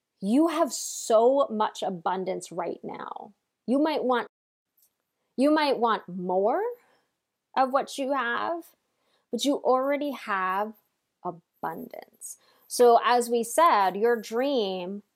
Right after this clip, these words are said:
is filled with this energy of abundance. It's filled with this energy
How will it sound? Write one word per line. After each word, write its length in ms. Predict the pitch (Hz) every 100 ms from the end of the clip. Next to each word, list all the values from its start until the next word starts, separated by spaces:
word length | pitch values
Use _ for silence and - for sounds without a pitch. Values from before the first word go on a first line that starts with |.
| _
is 200 | 220 208
filled 480 | - - 240 254 269
with 100 | 262
this 160 | 214 -
energy 400 | 208 226 196 202 -
of 140 | 190 185
abundance. 1040 | 185 - 190 185 180 - - - - - _ _
It's 200 | 233 226
filled 440 | - 254 254 285 294
with 120 | 311
this 180 | 302 -
energy 580 | 214 220 226 196 208 190